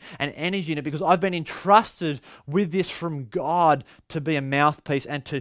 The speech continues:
to teach and to encourage and to exhort God's people. So yes, it's,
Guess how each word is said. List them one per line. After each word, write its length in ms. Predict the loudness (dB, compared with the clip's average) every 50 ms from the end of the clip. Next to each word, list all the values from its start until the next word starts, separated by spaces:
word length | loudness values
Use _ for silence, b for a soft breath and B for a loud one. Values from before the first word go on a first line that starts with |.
| B B B
to 100 | B -8
teach 540 | -6 -6 -4 0 2 2 2 0 -2 -10 -12 B B B
and 100 | -8 -6
to 100 | -6 -8
encourage 560 | -8 -8 -8 0 2 2 2 2 0 -2 -6
and 140 | -8 -10 -8
to 80 | -8
exhort 480 | -10 -10 -8 -8 -4 0 0 0 -2 -2
God's 240 | -6 -6 -8 -8 -10
people. 520 | _ -10 -10 -10 -10 _ -16 -20 -20 -20 _ _ _ _ _ _ _ _ _ _ _ B B B B B B
So 100 | 2 2
yes, 340 | 4 8 8 6 6 6
it's, 200 | 0 -4 -4 -8